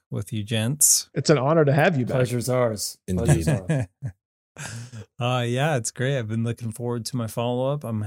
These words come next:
Speaker 1: I'm happy it happened for, um, s-, sooner than later. Um,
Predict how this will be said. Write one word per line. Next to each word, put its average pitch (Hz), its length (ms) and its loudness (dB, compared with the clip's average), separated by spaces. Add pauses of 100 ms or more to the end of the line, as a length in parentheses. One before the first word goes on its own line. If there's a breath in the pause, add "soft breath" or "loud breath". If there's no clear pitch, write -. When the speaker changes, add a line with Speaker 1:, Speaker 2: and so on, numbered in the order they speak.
Speaker 1:
I'm 110 140 -6
happy 113 340 -4
it 113 40 -4
happened 113 420 -4
for, 107 380 -6 (580)
um, 110 420 -6 (140)
s-, - 120 -8 (100)
sooner 127 500 2
than 104 380 -4
later. 104 520 -2 (100)
Um, 110 580 -4